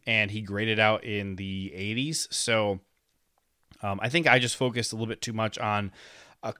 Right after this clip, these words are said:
one or two bad reps and ignored all the good. So that's on me. I've been a big Kabion Ento fan for a very long time. Would really like to see him make the roster. We kinda talked about the, the cornerback depth. I think he's really right there on the bubble.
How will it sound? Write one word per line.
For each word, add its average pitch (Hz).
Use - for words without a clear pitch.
one 127
or 131
two 123
bad 110
reps 113
and 110
ignored 107
all 104
the 92
good. 113
So 95
that's 120
on 110
me. 110
I've 120
been 170
a 196
big 151
Kabion 143
Ento 131
fan 120
for 104
a 98
very 117
long 110
time. 113
Would 113
really 143
like 135
to 131
see 131
him 120
make 120
the 110
roster. 110
We 87
kinda 104
talked 101
about 98
the, 85
the 95
cornerback 110
depth. 110
I 101
think -
he's -
really 120
right 110
there 113
on 107
the 98
bubble. 104